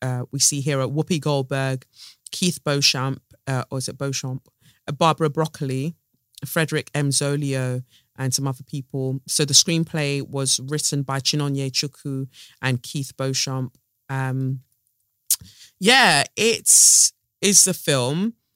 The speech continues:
that, um, follows, well, kind of t-, talks about Emmett Till's murder, and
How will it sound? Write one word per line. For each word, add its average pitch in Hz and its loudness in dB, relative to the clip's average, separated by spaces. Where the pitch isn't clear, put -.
that, 135 2
um, 123 -2
follows, 143 0
well, 170 6
kind 190 4
of 160 -2
t-, - -12
talks - 2
about 143 -2
Emmett 175 2
Till's 147 2
murder, 151 2
and 143 2